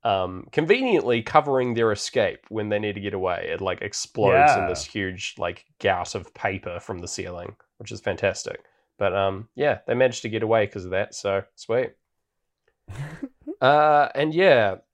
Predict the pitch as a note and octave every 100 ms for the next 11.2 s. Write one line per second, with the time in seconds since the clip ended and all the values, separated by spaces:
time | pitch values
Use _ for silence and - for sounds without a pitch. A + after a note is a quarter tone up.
0 | _ _ _ _ _ _ _ _ - _
1 | C#3+ C#3+ C3+ B2+ C#3 F3+ - - D3+ D3+
2 | E3 E3 B2+ - - - D3 E3+ - -
3 | - E3 C3+ - - - - - C#3+ C3+
4 | C3 A#2+ B2 A#2+ A#2 B2 - A2+ A2+ A#2
5 | A#2+ A2+ A#2 A2+ G#2+ G#2 - C#3 B2+ A#2
6 | G#2+ G#2+ A#2+ C3 - - _ A#2+ A2+ D3+
7 | D3+ C3 F#2+ E2+ A#2+ C3+ C3+ - - A2+
8 | F#2 - - - _ _ _ - G2+ G2+
9 | G#2 G#2 G2+ G3+ G3 C3+ A2+ B2 A#2+ A2+
10 | A#2 A2+ G#2+ G#2+ G#2 - G#2 F2+ G#2+ G2
11 | F#2+